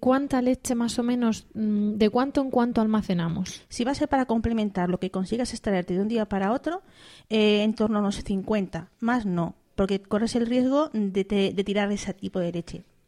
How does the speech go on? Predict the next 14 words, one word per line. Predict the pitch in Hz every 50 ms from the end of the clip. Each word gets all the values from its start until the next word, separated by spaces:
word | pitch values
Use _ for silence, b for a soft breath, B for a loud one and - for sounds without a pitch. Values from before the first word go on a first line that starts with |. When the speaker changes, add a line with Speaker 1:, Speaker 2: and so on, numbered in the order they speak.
| -
Speaker 1:
Vale, | - 196 196 190 185 185
¿y | 196
ahora | 214 233 233
por | 196 196 196
qué | - 254
la | 247 262
tiraríamos? | 233 240 240 226 202 185 180 185 190 170 175 185 185 - - - b b b b b b b b b
Speaker 2:
Eh, | 220 220 220 220 220 220
la | 214 214
leche | 226 247 - - - - 269
materna | 254 247 240 - 269 262 277 277 277 294 294 294 277
no | - 226 220 214 214 214 220 240
se | 247 - 240
debería, | 240 226 214 220 214 214 208 208 202 202 196 190 175 170 -